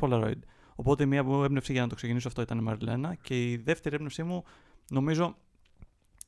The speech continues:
η νούμερο ένα φωτογράφος για μένα, για το δικό μου γούστο αυτή τη στιγμή στον πλανήτη, στο μουσικό κομμάτι, η Πούνε Γκάνα, η οποία είναι στην Αμερική,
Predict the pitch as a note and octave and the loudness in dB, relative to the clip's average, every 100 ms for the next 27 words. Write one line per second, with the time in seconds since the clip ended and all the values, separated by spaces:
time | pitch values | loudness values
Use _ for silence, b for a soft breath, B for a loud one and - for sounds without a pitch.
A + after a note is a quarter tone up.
0 | _ _ - C3 D#3 E3+ D#3 C#3 D3+ C3+ | _ _ 0 2 2 4 4 4 4 2
1 | B2+ A#2+ C3+ B2+ A2 A#2 A#2+ C#3 A2+ A#2 | 2 4 4 2 0 0 2 2 2 0
2 | A2+ A2 C#3 C3 A2+ A2 A#2 - A#2 - | -2 0 2 2 0 -4 -8 -6 -8 -4
3 | A2 A2+ - G#2+ A#2+ B2 C#3 A3+ A#3 b | -6 -6 -8 -6 -4 -4 0 0 0 b
4 | b - C#3 C3 - D#3 B2+ B2 F3 A3 | b -2 2 2 4 2 4 4 2 0
5 | G#3 - - - E3+ C3 B2 G#2+ - - | -4 -4 -6 -4 -4 0 0 0 -6 -16
6 | - C3 A#2+ D3 C#3 B2 B2+ A#2+ A#2 B2 | -8 -4 -2 -2 -2 -4 -2 0 0 -2
7 | G3 G3+ | -2 -4